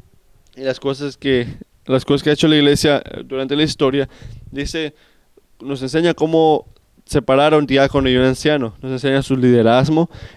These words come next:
la manera que deben de ser, especialmente cuidar, este, eh, podemos saber que los diáconos son líderes físicamente y me-, materialistamente, los ancianos son líderes espiritualmente. Eso es lo que se entiende y se sabe por la iglesia. Esto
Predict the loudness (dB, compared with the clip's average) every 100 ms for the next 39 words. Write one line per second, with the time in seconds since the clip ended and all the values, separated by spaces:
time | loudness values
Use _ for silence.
0 | -4 0 2 0 0 0 0 0 0 0
1 | 0 -4 -18 -16 -14 -10 -8 -6 -8 -10
2 | -6 -4 -4 -6 -8 -10 -12 _ -20 _
3 | _ _ _ _ _ -20 _ -20 -20 -6
4 | 0 2 2 0 0 2 2 2 2 2
5 | 2 0 0 0 2 2 4 4 2 -4
6 | -10 -2 -2 -2 -6 -6 0 0 2 0
7 | -2 -4 -4 -6 -4 -6 -4 -6 -4 -4
8 | -2 -2 0 0 0 -4 -4 -6 -2 0
9 | 2 0 0 -2 0 0 -2 -8 -20 _
10 | -12 -4 -4 -2 -2 -2 -2 -4 -6 -14
11 | -20 -20 _ -16 -10 -8 -8 -6 -6 -6
12 | -8 -6 -2 0 0 -2 -2 -4 -4 -4
13 | -4 0 0 -2 -6 -14 _ _ _ _
14 | -20 -20 -20 -20 -20 -14 -6 -4 -4 -6
15 | -8